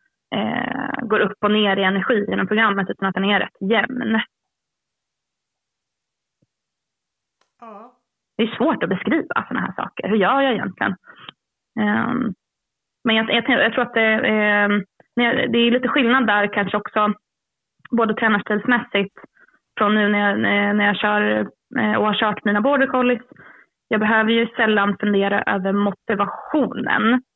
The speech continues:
Speaker 1: De vill ju alltid göra. Eh, relationsmässigt så vill de ju alltid göra. Eh, och jag tror att, eh, hade jag haft med mig den här, eh, belöna när de behöver tanken när jag körde min labba en gång i tiden,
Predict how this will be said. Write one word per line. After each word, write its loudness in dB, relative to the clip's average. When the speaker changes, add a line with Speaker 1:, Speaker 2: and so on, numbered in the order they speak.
Speaker 1:
De 0
vill 2
ju 2
alltid 0
göra. 2
Eh, 0
relationsmässigt 0
så -2
vill 2
de 0
ju 0
alltid -2
göra. 0
Eh, 2
och 0
jag -2
tror 0
att, -6
eh, 2
hade 0
jag 2
haft -2
med 2
mig 2
den 0
här, 2
eh, -6
belöna 2
när 4
de 2
behöver 2
tanken 0
när 2
jag 0
körde 0
min 2
labba 2
en 2
gång -2
i -4
tiden, 0